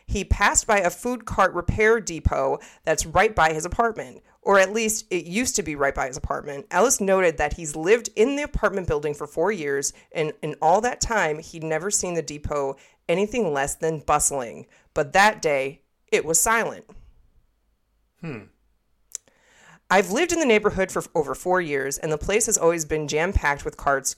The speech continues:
Speaker 1: getting serviced." <laughs> Getting serviced. Uh, but today, it was completely abandoned. The whole warehouse was totally gutted and empty.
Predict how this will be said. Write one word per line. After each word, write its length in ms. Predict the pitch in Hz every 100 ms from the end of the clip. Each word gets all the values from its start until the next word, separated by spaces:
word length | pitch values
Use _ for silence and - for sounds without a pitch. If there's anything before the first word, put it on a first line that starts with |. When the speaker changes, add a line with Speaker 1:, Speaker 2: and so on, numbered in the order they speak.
| 151
Speaker 1:
getting 340 | 147 143 143 - _
serviced." 680 | - 165 143 - - - - _ _ _ _ _ _
<laughs> 40 | - - - _ _ -
Getting 180 | - -
serviced. 460 | - - - - - - -
Uh, 260 | 196 190 180
but 200 | 202 -
today, 460 | 202 254 180 165 -
it 160 | 214
was 140 | 220 220
completely 500 | 185 - 269 277 285
abandoned. 600 | 202 160 147 123 120 -
The 100 | 175
whole 260 | 165 247 285
warehouse 440 | 214 202 185 165
was 100 | 156
totally 340 | - 196 233 240
gutted 420 | 180 156 151 147
and 140 | - 151
empty. 420 | 151 143 151